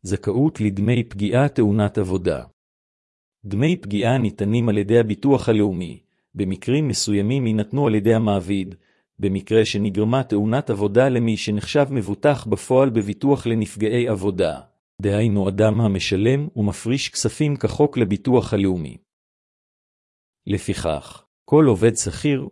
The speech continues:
או עצמאי זכאי לדמי הפגיעה, אם וכאשר יתרחש לו אחד מהמקרים הבאים: תאונת עבודה, תאונה שהתרחשה במהלך העבודה,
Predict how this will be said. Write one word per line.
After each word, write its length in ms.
או 80
עצמאי 520
זכאי 420
לדמי 360
הפגיעה, 540
אם 140
וכאשר 520
יתרחש 580
לו 140
אחד 300
מהמקרים 520
הבאים: 500
תאונת 460
עבודה, 480
תאונה 400
שהתרחשה 680
במהלך 520
העבודה, 520